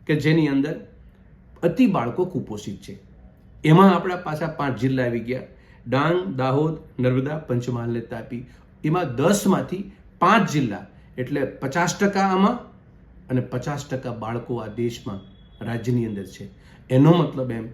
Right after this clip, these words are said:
કે આ ડબલ એન્જિનની સરકારે બાળકોની કેટલી ચિંતા કરી. મધ્યાહન ભોજન યોજનાની જે કાર્ય પદ્ધતિ હતી, જે રીતે વિઝન હતું એ જૂની સરકારોનું,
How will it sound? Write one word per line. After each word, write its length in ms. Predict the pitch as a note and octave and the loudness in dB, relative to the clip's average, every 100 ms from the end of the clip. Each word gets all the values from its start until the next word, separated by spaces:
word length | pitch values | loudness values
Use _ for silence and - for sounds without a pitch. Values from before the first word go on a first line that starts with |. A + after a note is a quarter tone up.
| - - | -18 -10
કે 80 | E3+ | -6
આ 80 | E3+ | -4
ડબલ 400 | A#2+ A#2 D3 F3 | -4 0 4 6
એન્જિનની 420 | C#3+ B2+ C3+ C#3+ | 6 4 2 0
સરકારે 500 | - A2 G2+ A#2 C3 | -2 -6 -8 -10 -8
બાળકોની 600 | C#3 G#2+ G#2+ G#2 A2+ A2 | -8 -6 -8 -6 -6 -6
કેટલી 320 | A2+ G2+ A2+ | -6 -8 -8
ચિંતા 360 | G#2 G#2 F#2+ F#2+ | -8 -10 -10 -10
કરી. 240 | - F2+ - - - - | -12 -14 -18 -20 -20 -4
મધ્યાહન 580 | A#2 C3+ A2+ D#3 F3 G3+ | 2 2 6 6 10 8
ભોજન 340 | D3+ D#3 D#3+ D3+ | 6 2 2 2
યોજનાની 680 | B2 B2+ C3 C#3 C3 G#2+ F#2+ - - - - - - | 4 2 2 2 2 -2 -4 -14 -20 -20 -20 -18 -12
જે 540 | G2+ E3+ G#3 G3+ - - - - - - - - | 4 8 8 4 -2 -16 -20 -20 -20 -20 -20 -8
કાર્ય 280 | - D#3+ G3+ | 2 6 6
પદ્ધતિ 480 | - E3 C3+ E3 F3 | 4 2 4 2 2
હતી, 400 | D3+ D3+ E3+ D#3 | -2 -2 -2 -2
જે 220 | B2+ F3+ | 4 4
રીતે 300 | D#3 D3+ E3 D#3+ D#3 B2 | 4 0 -4 -6 -8 -4
વિઝન 360 | C#3 C#3+ G3+ | 0 6 6
હતું 240 | E3+ E3+ D#3+ | 6 2 0
એ 100 | C3+ | 0
જૂની 240 | C3 D#3 | 0 -2
સરકારોનું, 600 | D3 B2+ C#3+ C#3+ - - | -2 -4 -6 -8 -10 -12